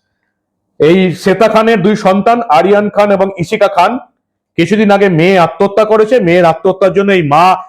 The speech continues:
শ্বেতা খানই দায়ী, এমনটাই বলেছে তার প্রাক্তন হাজব্যান্ড এই মোরসলিম। তার ছেলেকে নিয়ে,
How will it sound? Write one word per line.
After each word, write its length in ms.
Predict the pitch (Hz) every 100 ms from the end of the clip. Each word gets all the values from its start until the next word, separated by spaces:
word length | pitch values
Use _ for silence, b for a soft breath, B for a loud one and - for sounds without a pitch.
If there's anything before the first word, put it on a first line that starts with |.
| _
শ্বেতা 280 | - 175 202
খানই 240 | 202 196 202
দায়ী, 300 | 175 220 226
এমনটাই 400 | 160 175 175 185
বলেছে 360 | 156 180 180 180
তার 240 | 170 156 - _ _ _ -
প্রাক্তন 380 | 156 - 165 143
হাজব্যান্ড 640 | 147 147 214 254 220 -
এই 100 | 131
মোরসলিম। 640 | 151 156 196 208 269 - _ _ _ _ _ _ _ _ _ _ _ -
তার 140 | 147 147
ছেলেকে 400 | - 165 175 185
নিয়ে, 560 | 160 165 226 269 -